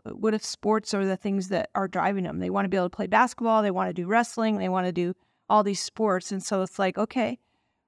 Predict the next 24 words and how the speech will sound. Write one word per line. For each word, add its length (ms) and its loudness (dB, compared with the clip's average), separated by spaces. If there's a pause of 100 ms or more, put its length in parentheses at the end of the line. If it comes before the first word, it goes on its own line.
(140)
that's, 380 4
those 200 2
are 60 2
great 300 0
goals. 400 0
I 120 2
want 260 0
you 100 0
to 80 -2
be 100 0
able 140 2
to 60 -4
play 200 -4
sports," 440 -2
especially 400 -2
in 120 0
those 240 0
middle 220 0
school 320 -2
years 340 0
when 200 0
they 80 0
get 200 -2
to 140 -4